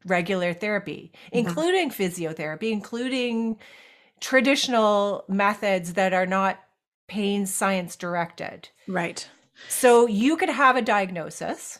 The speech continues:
Speaker 2: Mm-hmm.
Speaker 1: It just may not coincide with that person's pain
Speaker 2: Pain
Speaker 1: experience.
Speaker 2: experience.
Speaker 1: So that's,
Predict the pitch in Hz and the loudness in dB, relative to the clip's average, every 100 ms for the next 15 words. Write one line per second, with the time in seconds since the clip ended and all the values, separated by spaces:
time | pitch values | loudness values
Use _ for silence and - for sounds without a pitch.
0 | _ 190 185 196 - _ _ _ _ _ | _ -6 -4 -4 -10 _ _ _ _ _
1 | _ _ _ _ _ _ _ _ _ _ | _ _ _ _ _ _ _ _ _ _
2 | _ 233 220 247 254 240 220 247 262 233 | _ 4 4 6 4 4 4 4 4 4
3 | 226 214 208 190 202 196 185 185 180 - | 2 -4 -4 -2 0 0 -2 -4 -6 -4
4 | 190 170 196 180 170 170 170 - - _ | -6 -4 -4 -2 -4 -6 -8 -12 -14 _
5 | _ _ _ _ _ _ _ 180 190 185 | _ _ _ _ _ _ _ -2 0 0
6 | 180 214 196 185 175 175 - 170 170 214 | -2 -2 0 0 -2 -8 -6 -4 2 4
7 | 220 233 233 - | 6 4 2 -10